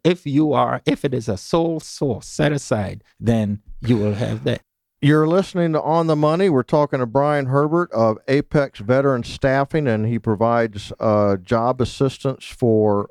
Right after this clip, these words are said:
Speaker 2: uh, disabled veteran, well, all veterans, uh, for various employment opportunities. And, um,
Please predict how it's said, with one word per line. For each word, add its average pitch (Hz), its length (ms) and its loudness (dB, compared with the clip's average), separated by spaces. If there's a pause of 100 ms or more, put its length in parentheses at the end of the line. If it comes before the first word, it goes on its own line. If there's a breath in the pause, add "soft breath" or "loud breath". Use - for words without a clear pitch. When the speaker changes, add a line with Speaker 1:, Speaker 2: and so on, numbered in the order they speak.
(120)
Speaker 2:
uh, 104 280 0
disabled 110 720 -2
veteran, 127 500 0 (380)
well, 113 200 2
all 156 280 2
veterans, 113 580 -2 (100)
uh, 110 260 2
for 107 260 0
various 127 500 0 (140)
employment 120 560 0
opportunities. 110 1040 -2
And, 101 400 0
um, 95 320 0